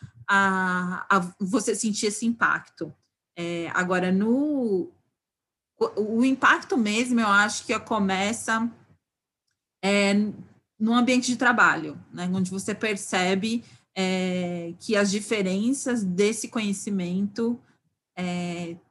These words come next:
te torna uma pessoa diferente, né? Assim, você não, você se sente diferente. Você não entender alguma coisa em, em inglês, é, te exclui de muita coisa, é, do entendimento,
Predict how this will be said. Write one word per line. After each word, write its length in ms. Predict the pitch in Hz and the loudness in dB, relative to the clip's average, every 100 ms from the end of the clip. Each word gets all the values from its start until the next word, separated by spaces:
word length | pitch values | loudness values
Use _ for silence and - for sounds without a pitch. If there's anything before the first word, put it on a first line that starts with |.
| _ _ _ _ _ _ _ - | _ _ _ _ _ _ _ -8
te 80 | 269 | 0
torna 340 | 233 214 233 | 2 2 2
uma 160 | 240 233 | 2 2
pessoa 580 | 240 247 - 208 214 226 | 0 -4 -2 2 2 2
diferente, 720 | 240 285 262 220 185 180 190 | 0 2 2 4 0 -2 -4
né? 220 | 170 180 | -4 -4
Assim, 360 | 185 175 - 185 | -6 -8 -6 -6
você 300 | 190 - 196 | -4 -2 0
não, 720 | 190 196 214 240 214 196 185 | 2 2 2 0 0 0 0
você 240 | 190 220 | -4 -4
se 180 | 226 - | -6 -4
sente 280 | 226 226 226 | -2 -2 -4
diferente. 280 | - 190 175 | -2 -2 0
Você 220 | 196 220 | -4 -2
não 240 | 214 240 | 0 2
entender 460 | 330 339 226 196 190 | 2 0 2 4 4
alguma 380 | 180 180 180 180 | 2 0 -2 -2
coisa 580 | - 180 175 170 165 - _ _ _ _ | -4 -4 -4 -6 -12 -18 _ _ _ _
em, 480 | 185 180 175 170 160 | -4 -4 -4 -8 -10
em 80 | 175 | -8
inglês, 840 | 170 165 190 220 254 240 - - _ _ - | -6 -2 -2 0 -2 -4 -10 -12 _ _ -4
é, 200 | 190 190 | -2 0
te 120 | - | 0
exclui 300 | 285 - 226 | 0 0 0
de 140 | 202 | 2
muita 200 | 233 233 | 2 2
coisa, 640 | 294 294 196 165 170 160 175 _ _ - | 0 2 2 2 -2 -8 -10 _ _ -18
é, 440 | 147 143 143 151 | -14 -12 -12 -10
do 200 | 165 196 | -4 0
entendimento, 1120 | 196 185 196 202 185 180 170 208 247 277 320 | 2 2 4 4 4 -2 -2 -2 -2 -4 -6